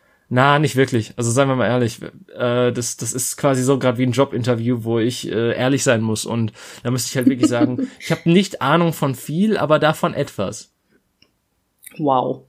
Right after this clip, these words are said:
Speaker 2: der war schön, der Satz.
Speaker 1: Ja, aber ich mein zumindest ehrlich. Also,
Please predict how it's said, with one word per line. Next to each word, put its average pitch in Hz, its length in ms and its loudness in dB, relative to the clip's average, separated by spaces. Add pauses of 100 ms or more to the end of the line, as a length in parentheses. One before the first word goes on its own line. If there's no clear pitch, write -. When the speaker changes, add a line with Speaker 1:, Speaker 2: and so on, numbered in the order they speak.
(100)
Speaker 2:
der 151 100 0
war 147 120 0
schön, 160 220 -2
der 135 140 -2
Satz. 135 300 -12 (380)
Speaker 1:
Ja, 156 340 0 (680)
aber 143 140 2
ich 147 100 0
mein 185 120 4
zumindest 180 300 0
ehrlich. 117 380 -4 (160)
Also, 139 260 0